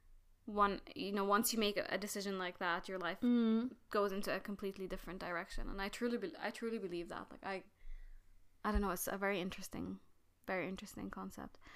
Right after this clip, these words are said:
Speaker 1: Like, what
Speaker 2: It's
Speaker 1: if that one day that you
Speaker 2: Yeah.
Speaker 1: came to Winchester for a walk and then we talked about starting the podcast, what if,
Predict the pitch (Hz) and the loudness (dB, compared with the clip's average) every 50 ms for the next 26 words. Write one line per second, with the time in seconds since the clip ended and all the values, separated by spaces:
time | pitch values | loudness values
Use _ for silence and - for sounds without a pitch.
0 | - - - 233 240 240 254 262 269 302 294 302 - 240 233 - 214 214 214 220 | -10 2 8 8 10 12 12 12 12 12 12 12 10 10 10 10 8 8 8 8
1 | 226 220 214 208 202 202 220 254 262 - - - - - - - 208 214 - 202 | 8 8 6 6 6 6 6 4 2 -2 -4 -12 -14 -10 -6 0 4 4 6 6
2 | 214 214 214 240 226 220 214 208 208 202 202 196 - - - 226 202 202 196 - | 6 4 4 6 8 8 8 8 6 4 2 -2 -4 -2 2 4 4 4 4 4
3 | 202 - - 208 202 - 202 196 190 190 180 175 180 196 - 185 185 196 190 185 | 0 0 0 0 0 2 4 4 6 6 8 8 6 6 4 0 -2 -2 -2 -2
4 | 190 - - 196 190 - 190 185 190 - 190 190 160 190 - - 190 185 180 175 | -2 -2 -2 0 4 6 6 6 6 4 2 2 2 2 2 0 0 0 0 -2
5 | 185 - - 180 180 - - 180 185 - - 208 196 220 208 - - | -2 0 0 -2 -2 -2 -4 -4 -4 0 2 4 4 4 2 0 -4